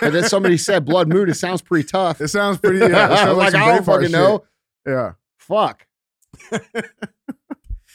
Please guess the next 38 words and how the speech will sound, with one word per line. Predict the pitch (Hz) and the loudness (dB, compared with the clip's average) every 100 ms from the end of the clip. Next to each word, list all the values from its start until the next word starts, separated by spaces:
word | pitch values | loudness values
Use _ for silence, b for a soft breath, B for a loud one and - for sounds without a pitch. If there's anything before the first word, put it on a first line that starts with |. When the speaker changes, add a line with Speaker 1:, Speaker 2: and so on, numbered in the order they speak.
| b _ - | b _ -8
Speaker 2:
All | 160 | -4
right, | 143 143 | -4 -4
but | 156 | -4
Speaker 1:
I | 156 | -2
can't | 156 302 220 | 0 0 -2
stand | - 233 294 294 | -2 0 2 2
this | 240 | 0
shit, | - 226 214 | -2 -2 0
Speaker 2:
Bro, | 165 202 285 | 2 2 2
Speaker 1:
dude. | 247 | -2
Speaker 2:
I | 190 | -4
get | 220 185 | -4 -4
it, | 233 - | -4 -6
man. | 135 147 165 - _ _ - | -6 -6 -10 -14 _ _ -12
I, | 165 - | -10 -6
I | 165 254 | -6 -4
get | 208 233 | -2 -2
it. | 269 | 0
Speaker 1:
Dude, | 277 | 2
I | 254 | 2
was | 247 | 0
talking | - 262 247 | -2 -2 -2
to | 226 | -2
Hani | 208 226 262 240 | -2 -2 -2 -2
today. | 190 180 | 0 0
You | 185 226 | 2 2
heard | 220 262 | 2 2
me. | 226 202 208 - | 0 -2 -4 -2
I | |
was | 233 - | -2 0
fucking, | 285 240 220 | -2 -2 0
we | 285 | 0
were | 277 | 2
yelling. | 214 262 330 208 87 _ _ _ _ _ _ - | 2 4 4 4 -2 _ _ _ _ _ _ -6
Because, | 202 254 214 | -2 0 0
dude, | 202 285 | 0 0
he's | 208 247 | 0 -2
like, | 202 180 147 | -2 -2 -4